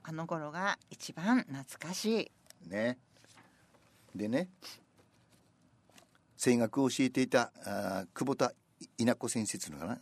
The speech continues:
Speaker 2: 稲子先生に才能を見出させて、声楽を勉強。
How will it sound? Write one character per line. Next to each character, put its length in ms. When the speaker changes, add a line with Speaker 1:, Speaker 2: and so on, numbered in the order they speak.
Speaker 2:
稲 180
子 140
先 160
生 160
に 100
才 200
能 100
を 40
見 120
出 180
さ 160
せ 120
て、 260
声 140
楽 220
を 20
勉 160
強。 300